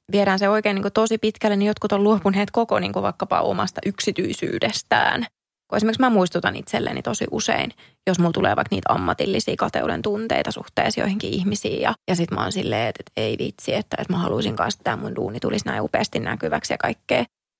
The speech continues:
Niin sit mä mietin, että niin, no, mut sit samaan aikaan musta on tosi ihanaa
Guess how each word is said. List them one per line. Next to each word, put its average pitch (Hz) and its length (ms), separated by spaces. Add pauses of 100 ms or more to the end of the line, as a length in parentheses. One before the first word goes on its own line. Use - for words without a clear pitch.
(160)
Niin 349 100
sit - 120
mä 370 60
mietin, 330 300
että 311 100
niin, 285 400
no, 247 200
mut 269 140
sit 294 160 (100)
samaan 285 260
aikaan 262 240
musta 220 240
on 208 60
tosi 247 360
ihanaa 165 420